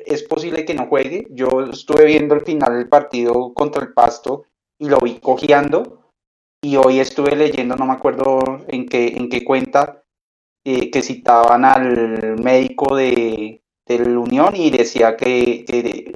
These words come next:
había tenido, no sé si un desgarro, no, no, no recuerdo el término médico, y le habían puesto unas plaquetas para recuperación rápida,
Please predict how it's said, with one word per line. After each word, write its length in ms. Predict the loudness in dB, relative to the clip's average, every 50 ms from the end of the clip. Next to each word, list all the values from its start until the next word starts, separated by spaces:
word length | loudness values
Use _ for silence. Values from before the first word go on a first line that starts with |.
| -14 -4
había 260 | 0 0 2 4 2
tenido, 640 | 2 0 -2 -4 -2 -2 0 2 4 4 4 2 0 -4
no 120 | -6 -6 -6
sé 120 | -8 -10 -12
si 100 | -8 -6
un 100 | -2 -2
desgarro, 640 | -2 -2 2 2 4 4 4 4 2 2 2 2
no, 120 | 0 -4 -6
no, 220 | -10 -10 -10 -8
no 180 | -6 -4 -2 0
recuerdo 380 | 0 0 2 0 2 2 0
el 40 | -2
término 600 | -2 -2 -2 -2 -4 -6 -6 -6 -4 -2 0 0 0
médico, 400 | 0 0 -2 -2 -2 -4 -6 -2
y 60 | 0
le 60 | 2
habían 200 | 2 2 0 -2
puesto 260 | -4 -4 -4 -4 -6
unas 200 | -6 -6 -6 -4
plaquetas 720 | 0 0 0 0 -2 -8 -6 -6 -6 -4 0 0 0 0 2
para 240 | 0 2 2 2
recuperación 580 | -2 -2 -6 -2 -2 -2 -2 -2 -4 -6 -12 -4
rápida, 560 | 2 4 4 4 4 2 0 2 2 0 0